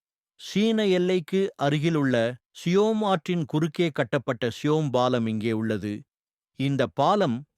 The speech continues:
எல்லை சாலைகள் அமைப்பால் கட்டப்பட்டுள்ளது. இது ஒரு மூலோபாய சொத்து.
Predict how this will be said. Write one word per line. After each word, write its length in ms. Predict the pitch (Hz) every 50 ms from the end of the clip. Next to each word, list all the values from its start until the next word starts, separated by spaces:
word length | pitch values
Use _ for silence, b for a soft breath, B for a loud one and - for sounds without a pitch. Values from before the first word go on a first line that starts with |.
| -
எல்லை 280 | 120 135 139 170 202 214
சாலைகள் 520 | 190 - 190 180 175 175 170 151 175 175 151
அமைப்பால் 520 | 131 131 143 143 - - 139 120 120 175 220
கட்டப்பட்டுள்ளது. 840 | - 226 202 - 214 165 - 156 - 139 123 117 113 107 98 101 92 - - _ _ _ _ _ _ _ _ _
இது 240 | 131 139 123 135 131 123 123 127 - -
ஒரு 200 | - 135 139 135 135
மூலோபாய 720 | 127 139 170 202 214 208 208 196 160 165 147 139 135 127
சொத்து. 400 | - - 123 101 - - 113 104